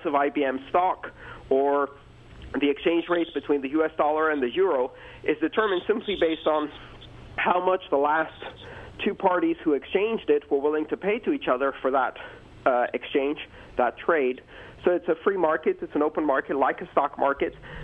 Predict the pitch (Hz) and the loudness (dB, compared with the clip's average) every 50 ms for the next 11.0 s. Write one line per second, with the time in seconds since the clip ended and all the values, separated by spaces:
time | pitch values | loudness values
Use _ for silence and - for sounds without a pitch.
0 | - - - 131 165 165 - 170 165 - 190 190 185 175 170 - - - 170 170 | -10 -2 2 2 2 4 2 0 0 2 2 2 2 2 -2 -2 0 2 2 2
1 | 170 180 175 - - 170 175 190 190 - 190 180 170 170 180 180 180 185 170 160 | 2 0 -2 0 0 0 0 2 2 2 2 2 4 2 2 2 0 0 2 2
2 | 147 151 151 - - 170 170 175 170 170 165 - - 165 - - - - - 139 | 0 0 -2 0 0 0 2 2 0 0 0 -2 -4 -8 -8 -8 -10 0 2 2
3 | 151 151 - - 151 160 160 180 151 160 139 139 147 143 123 113 120 135 - 147 | 2 2 0 0 0 0 0 -2 0 2 2 2 0 0 0 0 0 0 0 -2
4 | 127 135 135 135 160 165 - - 165 147 139 131 120 120 120 - - - - - | 0 0 0 0 0 -4 0 0 0 2 2 0 0 -2 -4 -4 -8 -16 -16 -14
5 | - - - - - 135 143 151 156 156 165 180 185 180 - - 170 156 156 170 | -14 -16 -12 -2 0 2 2 4 2 2 2 2 0 -2 0 0 0 2 2 0
6 | 190 180 160 151 - 151 139 131 143 143 135 143 - - 156 151 143 143 143 - | 0 0 -2 -2 -2 -2 0 2 2 2 0 -2 -2 -2 -2 0 0 -2 -4 -6
7 | - - - - - - - 131 127 127 127 - 147 139 135 - 170 156 160 160 | -12 -16 -16 -16 -10 0 2 2 2 2 2 2 0 0 2 2 2 2 2 0
8 | - 160 135 139 135 135 131 143 143 143 139 - - 147 131 - - 139 139 139 | -2 0 0 0 0 0 0 0 0 0 -2 -2 -2 -4 -2 0 2 0 0 0
9 | 135 - 127 127 127 - - - 165 156 - - 160 156 151 123 - - 127 135 | 0 0 0 0 0 -4 0 0 0 0 0 0 0 0 0 0 0 0 2 2
10 | 139 135 131 131 131 131 - - 135 120 110 - - - 254 196 170 156 170 | 2 2 0 0 0 -2 0 0 2 2 2 0 0 0 2 2 2 0 -2